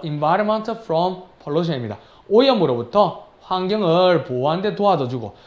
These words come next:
돈도 아끼고 환경도 뭐 해준다는 거야? 보호해준다는 거죠. 됐나? 무슨 말인지? 아까 여기까지 하지 않았나? 더 했었나?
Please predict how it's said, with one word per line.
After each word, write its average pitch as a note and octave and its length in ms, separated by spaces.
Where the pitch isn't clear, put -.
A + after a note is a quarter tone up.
돈도 G#3 400
아끼고 G#3 460
환경도 B3 480
뭐 F3+ 140
해준다는 F3+ 400
거야? A#3+ 340
보호해준다는 C#3 680
거죠. G#2 240
됐나? B3+ 200
무슨 G#3 160
말인지? G3+ 480
아까 A#3+ 200
여기까지 C4+ 340
하지 F#3+ 120
않았나? E3 340
더 D3 60
했었나? E3+ 440